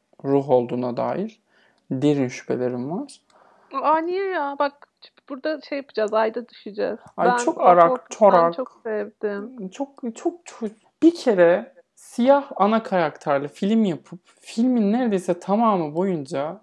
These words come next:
Speaker 1: beyaz bir kadına onu seslendirtmek bayağı büyük şuursuzluk. Ama bunun problematikliğini <laughs> geçiyorum.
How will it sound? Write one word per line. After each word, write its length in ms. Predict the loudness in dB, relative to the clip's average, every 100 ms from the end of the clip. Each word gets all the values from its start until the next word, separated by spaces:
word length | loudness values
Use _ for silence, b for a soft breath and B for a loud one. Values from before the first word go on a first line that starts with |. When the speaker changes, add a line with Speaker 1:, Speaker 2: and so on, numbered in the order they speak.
| -6
Speaker 1:
beyaz 460 | 0 2 0 -2
bir 60 | -6
kadına 380 | -4 -6 -4 -4
onu 140 | -4
seslendirtmek 1200 | -6 -6 -8 -6 -6 -4 -6 -8 -12 -12 -12 _ -2
bayağı 340 | 0 2 0 -2
büyük 180 | -6
şuursuzluk. 920 | -8 -8 -6 -6 -10 -14 -14 -16 -20 -20 _ _ _ _ _ _ _ -10
Ama 280 | -4 -2 0
bunun 180 | 0
problematikliğini 920 | 4 4 4 2 -2 -4 -10 -6 -4 -2
<laughs> 0 |
geçiyorum. 640 | -2 -2 -6 -6 -10 -12